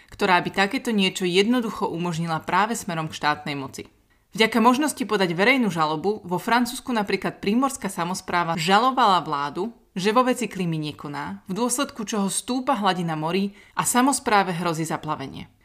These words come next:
Súd dal za pravdu samospráve a vláde nariadil konať. Mnohé ďalšie žaloby boli úspešné a priniesli výsledky, nie je to ale samozrejme záruka z úspechu. V Norsku napríklad Greenpeace žaloval norskú vládu,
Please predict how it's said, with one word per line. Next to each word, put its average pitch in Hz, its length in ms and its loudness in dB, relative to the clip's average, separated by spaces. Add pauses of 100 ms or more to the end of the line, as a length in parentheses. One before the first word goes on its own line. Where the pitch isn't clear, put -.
(140)
Súd 269 320 0
dal 285 80 8
za 254 160 4
pravdu 202 320 2
samospráve 175 800 -2 (160)
a 165 80 2
vláde 156 320 0
nariadil 208 480 2
konať. 131 400 -8 (560)
Mnohé 262 260 2
ďalšie 240 380 2
žaloby 190 320 4
boli 165 240 0
úspešné 202 520 -2 (360)
a - 80 0
priniesli 226 560 2
výsledky, 185 640 -4 (180)
nie 247 240 4
je 285 60 2
to 254 100 0
ale 220 220 6
samozrejme 196 480 2
záruka 165 480 4
z 147 100 -10
úspechu. - 540 -10 (320)
V 202 100 4
Norsku 262 240 2
napríklad 226 480 -2
Greenpeace 208 560 -2
žaloval 180 400 2
norskú 208 400 -2
vládu, 156 480 -2